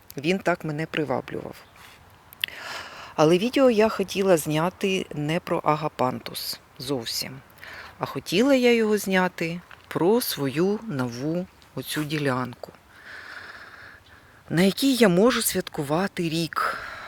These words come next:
день народження. Рік, як я почала її,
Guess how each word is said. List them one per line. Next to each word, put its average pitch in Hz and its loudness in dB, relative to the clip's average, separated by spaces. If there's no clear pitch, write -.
день 170 2
народження. 143 0
Рік, - -2
як 160 0
я 170 4
почала 156 0
її, 151 -2